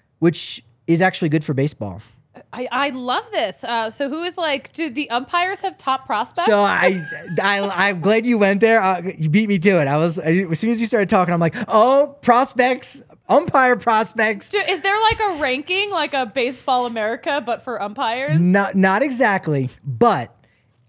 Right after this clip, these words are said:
Speaker 1: uh, it is proven that young umpires, when they come up,
Speaker 2: Mm-hmm.
Speaker 1: they have much better and more consistent strike zones. So the strike zones are going to get better. Those are guys, their eyesight's
Speaker 2: Well, I was
Speaker 1: better.
Speaker 2: gonna say, yeah, it's gotta be
Speaker 1: Yep.
Speaker 2: like, you know, your eyesight is, like, so sharp. And then, like, you know, once you get to your,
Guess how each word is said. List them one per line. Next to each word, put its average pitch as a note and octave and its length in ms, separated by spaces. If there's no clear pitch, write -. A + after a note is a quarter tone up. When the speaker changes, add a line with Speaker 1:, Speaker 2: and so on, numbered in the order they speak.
Speaker 1:
uh, D3 200
it E3 100
is B3 120
proven G3+ 420
that D3+ 340
young E3+ 440
umpires, F3 560
when D3+ 200
they F3+ 160
come A3+ 240
up, G3 240
Speaker 2:
Mm-hmm. A3 380
Speaker 1:
they D3 300
have D3+ 300
much B2 360
better B2 340
and A#2 220
more A#2 220
consistent G#2+ 540
strike G2 300
zones. - 380
So - 180
the B2+ 120
strike D#3+ 380
zones G3+ 260
are C3+ 240
going C3+ 380
to D3+ 180
get A#2+ 320
better. B2+ 260
Those D#3 300
are F#3+ 80
guys, E3+ 320
their F3+ 200
eyesight's F3+ 580
Speaker 2:
Well, F#3 140
I F#3+ 40
was F#3+ 40
Speaker 1:
better. G3 100
Speaker 2:
gonna G3+ 120
say, G4+ 220
yeah, F4 120
it's D4 120
gotta E4+ 180
be - 80
Speaker 1:
Yep. - 120
Speaker 2:
like, - 120
you D4+ 80
know, C4+ 60
your C#4+ 200
eyesight B3+ 440
is, G3 220
like, G3 300
so A#3 220
sharp. A3 340
And A3+ 100
then, B3+ 120
like, A#3+ 180
you C#4+ 60
know, G3+ 80
once A#3 240
you A#3 60
get - 80
to A3+ 100
your, E3+ 160